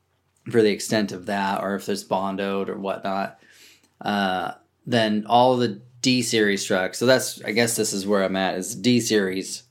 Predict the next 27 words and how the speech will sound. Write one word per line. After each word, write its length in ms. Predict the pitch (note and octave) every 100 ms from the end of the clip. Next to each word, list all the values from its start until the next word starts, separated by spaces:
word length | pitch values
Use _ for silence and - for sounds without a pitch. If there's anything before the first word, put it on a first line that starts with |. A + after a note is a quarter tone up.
| _ -
trucks. 380 | E2 D#2+ -
The 100 | -
C 240 | - C#3+ C3+
series, 600 | C3+ A#2+ A#2 A#2 A2 - - _ _ _ _ _ _ _
Travelall 720 | - C3 A2+ G#2+ G#2+ G2+ G2 F#2+
stuff 380 | - G2 F#2 - -
does 200 | A2+ G2
not 220 | A#2 G#2+
have 420 | A2 G2+ F#2 - - - - -
a 60 | -
fold 260 | A2 G2
down 180 | G2 F2+
glove 220 | F2 E2+
box. 400 | - - - - _ -
So 140 | F#2+
this 220 | A2 A2
is, 180 | G#2 - - - - - -
I 40 | G#2
guess 240 | A#2 A2+
this 160 | A2+ A2
is 140 | G#2+
all 440 | A2+ G#2+ G2+ G2
D 300 | F#2+ B2 A#2
series, 480 | G#2+ G#2+ G2+ G2 F#2+
sixty-nine, 640 | - C3+ B2+ A#2 A2 A2 G#2+
seventy-five 1040 | A#2+ G#2 G2+ - G#2 G2 F#2+ F#2 - -
centric 640 | - G2 F#2 G2 F2+ -